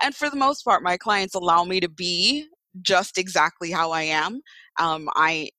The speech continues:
am not, I don't sugarcoat it with my clients outside of, you know, pretending to be, like, okay with something when I'd really much rather slap them in the face. But, uh, but yeah, it's that time of year again. And so that also brings up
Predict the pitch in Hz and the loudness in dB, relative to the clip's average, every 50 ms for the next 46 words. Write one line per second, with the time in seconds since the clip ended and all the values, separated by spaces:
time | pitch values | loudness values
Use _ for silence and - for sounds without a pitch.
0 | _ - 165 175 170 175 170 101 101 156 170 180 180 185 180 - - 202 180 170 | _ -4 -4 -4 -4 0 2 2 2 2 2 0 -4 -4 -4 -4 -4 -4 -2 -4
1 | 175 170 - - 175 165 165 170 - 180 180 190 175 180 180 180 - 202 196 190 | -4 -4 -4 -4 -4 -2 -2 -4 -4 -4 -8 -4 -4 -4 -4 -4 -4 -4 -4 -2
2 | 185 202 214 226 233 - - - 202 175 - - - 226 214 214 214 202 196 180 | -2 -2 -4 -6 -8 -4 0 0 0 0 -2 -2 0 2 2 2 2 0 -2 -4
3 | 180 180 180 165 160 - - 170 - - 175 170 170 165 165 160 - 160 156 165 | -6 -8 -8 -8 -8 -10 -12 -8 -4 -4 -2 -2 -4 -6 -8 -10 -14 -16 -12 -8
4 | 156 156 151 147 - - 151 151 - - 165 156 151 156 156 - - 165 156 151 | -6 -4 -4 -4 -4 -6 -10 -12 -8 -8 -8 -6 -6 -8 -10 -6 -6 -8 -8 -6
5 | - 165 156 151 151 - - - _ _ - 170 175 165 156 160 156 156 151 156 | -8 -8 -8 -8 -8 -12 -18 -20 _ _ -6 -2 0 2 2 0 0 -4 -6 -6
6 | 165 156 160 156 147 - 156 151 - - 160 151 156 - 156 - - - 170 175 | -6 -4 -4 -6 -6 -6 -8 -8 -6 -4 -4 -4 -4 -4 -6 -6 -6 -4 0 0
7 | 151 - - - - 160 156 151 156 170 - - 165 180 285 - - - - - | 0 0 -2 -4 -8 -10 -8 -10 -10 -10 -8 -6 -4 -4 -4 -6 -10 -14 -18 -20
8 | _ _ - 165 190 180 165 156 143 131 - - - - - - _ _ _ _ | _ _ -6 0 2 2 2 2 0 -2 -4 -6 -8 -12 -14 -16 _ _ _ _
9 | _ - - 165 165 160 156 151 147 - 170 151 262 240 175 - - - - 175 | _ -4 -4 -2 0 -2 -2 -4 -4 -8 -4 0 0 2 2 0 -2 -2 -2 -2
10 | - - - 180 160 165 160 156 151 160 135 147 151 151 - 57 - - - 175 | -2 -2 -4 -6 -6 -6 -8 -12 -14 -14 -14 -14 -12 -12 -12 -12 -12 -12 -16 -20
11 | 156 _ _ _ _ _ - - - _ - - 170 180 175 170 165 165 165 160 | _ _ _ _ _ _ -14 -14 -12 _ -6 -2 0 2 2 2 0 -2 -4 -6
12 | 160 147 - - _ _ _ _ _ _ - - - 226 208 196 185 180 - - | -8 -8 -10 -14 _ _ _ _ _ _ -10 -2 0 2 2 2 2 0 -4 -6
13 | - 170 160 165 160 214 202 202 208 - - 208 202 202 196 - 208 190 170 185 | -14 -20 -20 -4 0 4 4 4 4 4 4 4 4 4 2 -2 -6 -6 -6 -4
14 | 185 180 175 185 185 233 254 247 190 | -4 -4 -4 -2 2 2 2 2 2